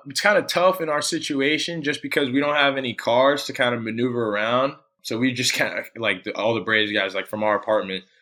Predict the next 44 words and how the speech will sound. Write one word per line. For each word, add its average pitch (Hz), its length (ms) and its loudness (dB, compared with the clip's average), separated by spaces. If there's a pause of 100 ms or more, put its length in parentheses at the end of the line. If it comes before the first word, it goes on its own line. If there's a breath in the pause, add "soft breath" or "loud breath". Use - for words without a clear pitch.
(180)
we're, 110 240 2
uh, 98 220 4
we're - 160 -2
Ubering 113 320 0
back 117 220 2
and 113 100 -14
forth 110 320 -8
to 110 100 -6
the 101 60 -14
field. 120 460 -2
But, 120 100 2
I 123 80 6
mean, 120 400 -4
the 113 80 -10
guys 135 340 0
that 143 80 -4
we've 135 140 0
gotten 123 280 0
close 110 360 -6
with, 107 160 -8
there's 107 220 -12
just 117 260 -8
so 117 160 -2
many. 101 460 -4 (100)
I 110 60 -2
mean, 107 320 -2
Nick 135 340 0
Yorke, 120 460 2 (440)
I, 104 180 0
I 110 40 -4
mean, 107 240 -4
the 104 60 -6
list 123 220 -2
could 123 100 -10
go 113 120 0
on. 107 260 -2
Nick 156 200 0
Yorke, 123 320 -2
Nico 135 300 -4
Cavadas, 120 580 0
Heston 139 400 -2
Kjerstad, 117 640 -4
Reed 139 300 2
Trimble, 117 580 -2